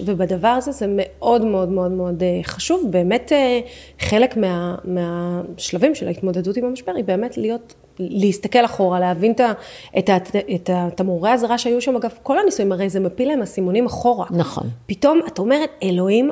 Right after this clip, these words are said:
Speaker 1: מה עברתי רטרואקטיבית?" אני יכולה להגיד שהייתי, שכאן עשו לי גזלייטינג, שכזה, שכאן הקטינו אותי, ואז את יכולה לראות את זה, אה, בדרך יותר מפוקחת. וזה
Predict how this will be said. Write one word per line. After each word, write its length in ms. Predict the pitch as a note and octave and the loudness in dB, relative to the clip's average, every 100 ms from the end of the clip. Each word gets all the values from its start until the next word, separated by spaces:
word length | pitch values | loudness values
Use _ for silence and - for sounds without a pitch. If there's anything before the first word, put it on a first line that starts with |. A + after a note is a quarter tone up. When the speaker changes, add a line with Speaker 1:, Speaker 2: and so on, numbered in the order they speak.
| - | 0
Speaker 1:
מה 200 | G#3 B3 - | 2 2 0
עברתי 640 | F#3+ G3 A3 A#3 - A3+ - | -2 2 2 0 -2 -6 -2
רטרואקטיבית?" 640 | G3+ A#3 A3+ - C4 D4+ C4+ | -4 -2 -6 0 2 2 0
אני 100 | F#3+ | -2
יכולה 240 | - G#3+ | 0 0
להגיד 280 | A3 F#3+ B3+ | 0 0 -2
שהייתי, 380 | F#3 G3 G#3 G#3+ - - - | 0 0 -2 -6 -6 -20 -14
שכאן 340 | - F3+ A#3 | -6 0 4
עשו 140 | C#4 D4 | 4 2
לי 80 | C4 | 2
גזלייטינג, 600 | B3+ B3 A#3+ A#3 A3 G3 | 2 2 0 0 -2 -4
שכזה, 360 | F3 G#3 A#3 C4 - | -6 -2 -2 -2 -6
שכאן 340 | B3 A3 A#3 | -6 -2 2
הקטינו 300 | C4 - C4 | 2 4 2
אותי, 180 | C4 C4+ G3+ | 4 2 0
ואז 160 | G3 | -2
את 80 | G3+ | -2
יכולה 220 | - F#3 | -4 0
לראות 260 | F3+ F3 F3 | 0 -2 -4
את 60 | |
זה, 120 | F#3 F3 - _ _ - F#3+ | -4 -4 -6 _ _ -6 -2
אה, 80 | E3 | 0
בדרך 340 | E3 F3 F3+ | 2 2 2
יותר 220 | F3 E3+ E3+ | -2 -2 -2
מפוקחת. 720 | F3 F3+ - - - F3 - _ _ _ - | -2 -6 -8 -10 -10 -14 -18 _ _ _ -16
וזה 300 | E3+ F3+ F3 | -8 -6 -2